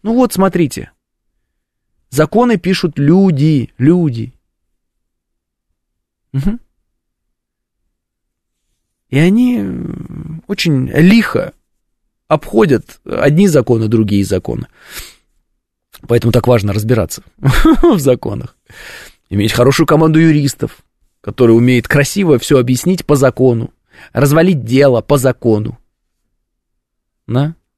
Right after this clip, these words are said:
Если не развалить его, то хотя бы притормозить его. В итоге ни Трамп не сел, ни Байден не сел. Понимаете?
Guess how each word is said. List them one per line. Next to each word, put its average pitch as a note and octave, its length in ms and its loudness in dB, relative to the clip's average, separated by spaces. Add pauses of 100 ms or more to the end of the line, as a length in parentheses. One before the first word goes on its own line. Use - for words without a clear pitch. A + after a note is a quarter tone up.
(480)
Если D3 280 2
не E3 120 4
развалить D#3+ 480 2
его, G#2+ 120 -2
то G2 100 -4
хотя A2+ 240 -2
бы F2+ 80 -8
притормозить A#2 840 0
его. A2 300 -6 (1600)
В C#3 120 0
итоге F3 360 2
ни F3+ 400 2 (460)
Трамп G#3 320 0
не C#3 140 -2
сел, F2+ 420 -4 (460)
ни C3+ 120 2
Байден G#2+ 440 0
не G2 100 -4
сел. - 380 -10 (1500)
Понимаете? C#3+ 500 -4